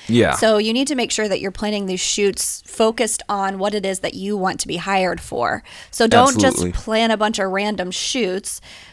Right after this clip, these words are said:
Speaker 2: You can plan creative shoots and stuff that you normally wouldn't do or wouldn't expect to be hired for, things that are gonna be fun and, like, excite you, but don't plan a, a shoot in every genre of photography if you
Speaker 1: <laughs>
Speaker 2: don't wanna be hired for every genre in photography. So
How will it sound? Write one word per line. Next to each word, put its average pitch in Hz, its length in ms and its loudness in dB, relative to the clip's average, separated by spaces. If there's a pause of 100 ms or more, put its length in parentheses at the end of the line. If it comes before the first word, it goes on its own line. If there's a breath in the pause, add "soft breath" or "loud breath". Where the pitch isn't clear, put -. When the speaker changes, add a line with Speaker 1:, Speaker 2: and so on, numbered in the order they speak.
(320 loud breath)
Speaker 2:
You 254 200 4
can 208 180 2
plan 262 280 6
creative 202 400 4
shoots 202 300 6
and 175 100 -2
stuff - 260 4
that 185 120 2
you 196 100 -2
normally 185 380 2
wouldn't 185 460 2
do 196 200 6
or 180 140 6
wouldn't 196 220 4
expect - 360 2
to 175 80 0
be 175 80 0
hired 190 400 4
for, 180 240 2
things 214 240 4
that 185 100 6
are 185 40 0
gonna 180 140 0
be 180 100 -4
fun 202 500 4
and, 170 100 -6
like, 175 180 -6
excite 214 420 2
you, 180 260 -2 (260 loud breath)
but 196 160 -2
don't 285 320 4
plan 240 480 2
a, 175 100 -2 (220)
a 208 400 0
shoot 254 340 2
in 208 200 0
every 220 360 2
genre 208 460 4
of 180 60 -4
photography 202 720 0
if - 200 -4
you 202 200 4
Speaker 1:
<laughs> - 0 -
Speaker 2:
don't 208 260 4
wanna 190 220 0
be 185 80 0
hired 185 440 0
for - 120 -6
every 180 260 -2
genre 170 340 -2
in 165 100 -2
photography. 180 580 -4
So 196 240 4